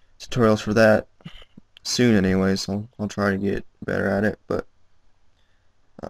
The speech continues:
as far as messages go, I've been getting a ton of people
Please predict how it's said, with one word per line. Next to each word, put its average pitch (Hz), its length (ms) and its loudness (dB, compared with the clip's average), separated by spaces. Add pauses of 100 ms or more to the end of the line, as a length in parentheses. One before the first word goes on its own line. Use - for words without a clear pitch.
(120)
as - 140 -8
far 123 420 6
as 104 600 4
messages 135 540 0
go, 143 460 0 (540)
I've 120 160 0
been 113 200 2
getting 101 580 0 (100)
a 92 300 -6 (300)
ton 139 340 2
of 131 160 -2
people 120 560 2